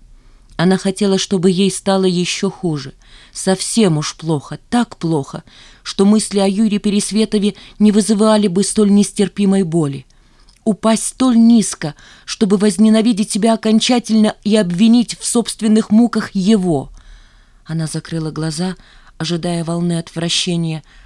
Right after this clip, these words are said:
холодной, густой, скользкой, которая накроет ее с головой, сравняет с землей. Но ничего этого не было.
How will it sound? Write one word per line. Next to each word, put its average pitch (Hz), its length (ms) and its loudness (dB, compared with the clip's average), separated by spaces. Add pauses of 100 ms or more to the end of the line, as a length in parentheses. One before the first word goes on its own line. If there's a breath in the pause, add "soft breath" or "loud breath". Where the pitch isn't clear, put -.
(100)
холодной, 165 580 -4
густой, 160 480 -4
скользкой, 175 600 -6
которая 170 420 -4
накроет 170 540 -4
ее 165 180 -2
с - 80 -10
головой, 165 460 -4
сравняет 160 640 -4
с - 20 -14
землей. 165 520 -2 (1200 soft breath)
Но 160 160 -8
ничего 175 500 -6
этого 202 340 -8
не 202 240 -4
было. 120 300 -12